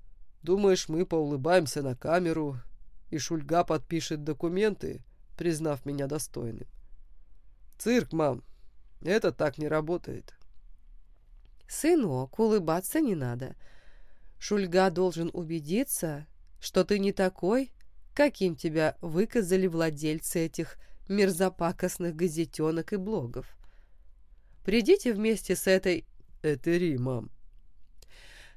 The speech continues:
Speaker 2: «Сходите на мероприятие вместе. Шульга должен увидеть своими глазами все, что пишут. Гадкие сплетни. Этери обязана выглядеть раскованной, довольной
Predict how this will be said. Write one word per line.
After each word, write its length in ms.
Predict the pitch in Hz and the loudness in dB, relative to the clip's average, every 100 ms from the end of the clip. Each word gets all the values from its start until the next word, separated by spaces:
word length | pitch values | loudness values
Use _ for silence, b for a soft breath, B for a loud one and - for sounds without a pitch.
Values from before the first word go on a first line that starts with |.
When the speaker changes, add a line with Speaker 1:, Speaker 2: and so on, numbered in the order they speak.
| B - - | B -16 -8
Speaker 2:
«Сходите 840 | - 240 233 180 175 262 - 381 | -4 0 0 0 0 0 2 4
на 120 | 339 254 | 4 4
мероприятие 1000 | 202 185 - 180 160 160 180 - 311 320 | 2 0 0 -4 -2 0 -2 0 -2 -2
вместе. 1000 | 190 170 151 147 - - - 160 156 156 - - - - - - - | -4 -2 0 -2 -4 -10 -6 -4 -4 -6 -16 -18 -16 -16 -16 -18 -12
Шульга 460 | - 339 320 294 277 | 0 4 6 6 4
должен 420 | 226 170 151 151 | 4 2 2 -4
увидеть 440 | - 147 170 160 156 | -4 -4 -2 -2 -4
своими 420 | - 160 160 165 | -2 0 0 -2
глазами 600 | 151 147 147 165 165 160 | -2 -2 0 0 0 -2
все, 280 | - - 151 | -4 -4 -4
что 240 | - 170 | -2 -4
пишут. 600 | - 285 226 - 131 - - - - - - - - | -2 -2 0 -2 -8 -12 -20 -20 -18 -16 -16 -18 -12
Гадкие 520 | 175 190 - - 180 | -2 -2 -2 -2 -4
сплетни. 680 | - - 202 139 - 165 - - - - - - - - - - - - | -4 -4 -4 -4 -6 -14 -14 -18 -18 -18 -18 -18 -18 -18 -20 -20 -14 -8
Этери 400 | 160 208 190 196 | -2 0 4 2
обязана 800 | 185 180 151 180 214 208 190 165 | 2 0 2 4 4 2 0 2
выглядеть 560 | 180 170 165 175 - | 0 0 0 0 0
раскованной, 960 | 160 160 - - 160 233 185 165 156 151 | -4 -4 -8 -2 0 2 2 0 -2 -2
довольной 760 | 170 165 143 156 220 202 160 | -2 -4 -2 2 2 2 0